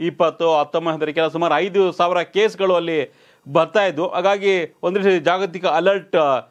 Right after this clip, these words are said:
ಕೊಡ್ತಾ ಇದ್ದಾರೆ. ಎರಡ್ ಸಾವಿರದ ಹತ್ತೊಂಬತ್ತರ ಡಿಸೆಂಬರ್ನಲ್ಲಿ ಚೀನಾದಲ್ಲಿ ಅತಿ ಹೆಚ್ಚು ಕೇಸ್ಗಳು ಬಂದಿದ್ವು. ಇನ್ನು ಮೂರು ತಿಂಗಳು ತುಂಬಾ ಕ್ರೂಷಿಯಲ್ ಭಾರತಕ್ಕೆ, ಮಾರ್ಚ್ ಮತ್ತು ಏಪ್ರಿಲ್ವರೆಗೂ ಕೂಡ. ಹಾಗಾಗಿ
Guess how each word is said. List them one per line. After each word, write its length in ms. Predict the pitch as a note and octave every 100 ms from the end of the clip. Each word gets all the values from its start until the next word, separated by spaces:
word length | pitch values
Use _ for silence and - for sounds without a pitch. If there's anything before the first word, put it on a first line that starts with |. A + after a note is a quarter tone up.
| _ _
ಕೊಡ್ತಾ 300 | G#3+ G3 F#3+
ಇದ್ದಾರೆ. 360 | D#3 D#3+ E3+ -
ಎರಡ್ 160 | D3+ D3+
ಸಾವಿರದ 540 | F3+ E3+ E3 D#3+ C#3 D#3+
ಹತ್ತೊಂಬತ್ತರ 580 | E3+ - F#3 E3+ F3
ಡಿಸೆಂಬರ್ನಲ್ಲಿ 680 | D#3+ D#3 E3+ E3 D#3+ E3 F#3+ F#3 _ _ _
ಚೀನಾದಲ್ಲಿ 340 | G#3 G#3+ G3 F3+
ಅತಿ 100 | E3+
ಹೆಚ್ಚು 260 | E3+ -
ಕೇಸ್ಗಳು 400 | G#3+ F#3 F3+ F3+
ಬಂದಿದ್ವು. 560 | E3+ A3 A3 D#3 E3+ -
ಇನ್ನು 200 | E3 E3
ಮೂರು 220 | F3 G3+
ತಿಂಗಳು 380 | F#3+ F#3+ F3+ F3+
ತುಂಬಾ 320 | F3+ F3+ D#3+ B2+ _ _ _
ಕ್ರೂಷಿಯಲ್ 540 | - G#3 B3 - G#3+ F3+
ಭಾರತಕ್ಕೆ, 840 | D#3 F3 F3 E3 F3 E3+ B2 - _ _ -
ಮಾರ್ಚ್ 280 | D3 D#3 D#3+
ಮತ್ತು 160 | D#3
ಏಪ್ರಿಲ್ವರೆಗೂ 520 | D#3 D#3+ D#3+ D#3 D#3
ಕೂಡ. 160 | C#3+ D3
ಹಾಗಾಗಿ 840 | D3+ A#2+ B2+ D3 D#3 D#3+ C#3+ -